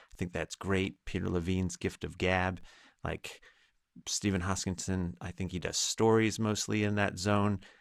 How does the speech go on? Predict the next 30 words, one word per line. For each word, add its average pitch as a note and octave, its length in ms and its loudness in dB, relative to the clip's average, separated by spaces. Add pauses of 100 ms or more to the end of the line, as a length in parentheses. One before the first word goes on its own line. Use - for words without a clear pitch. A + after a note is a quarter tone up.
(180)
I F#2+ 120 -4
do F#2+ 180 2
learning G#2+ 420 4
points A#2 400 2
in A2+ 140 2
there. A2 440 2
I've - 120 -16
said F2+ 200 -2
that F2+ 180 -2
before. G#2 500 0 (300)
I - 20 -16
kinda, E2 260 -6
like, D#2+ 260 -8
chat F2 360 -2
about D#2+ 320 0
how F2 140 -2
the D#2+ 100 -4
nervous F2+ 360 0
system F#2 340 -4
works F#2+ 260 -4
and D#2 120 -6
our E2 220 0
understanding F2 540 -2
of F2+ 140 -4
it. - 180 -12 (480)
And D#2+ 420 -6 (760)
that G#2 160 4
works A#2 180 -2
for A2 120 4
me. A#2 340 2